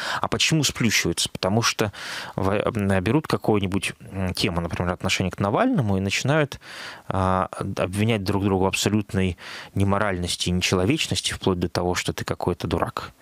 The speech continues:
или какой-то нечеловек, если, э, занимаешь другую точку зрения. Это ведь глупо. А в,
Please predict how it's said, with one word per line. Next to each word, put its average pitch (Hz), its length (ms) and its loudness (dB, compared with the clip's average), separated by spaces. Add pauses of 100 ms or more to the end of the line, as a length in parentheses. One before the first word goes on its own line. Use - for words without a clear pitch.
(300)
или 85 140 0
какой-то - 360 -2
нечеловек, 90 680 2
если, 90 480 0 (160)
э, 90 320 0 (140)
занимаешь 95 360 0
другую 95 280 2
точку - 280 0
зрения. 87 320 0
Это 117 260 0
ведь 131 240 0 (580)
глупо. 104 800 2 (240)
А 90 400 2
в, 90 600 2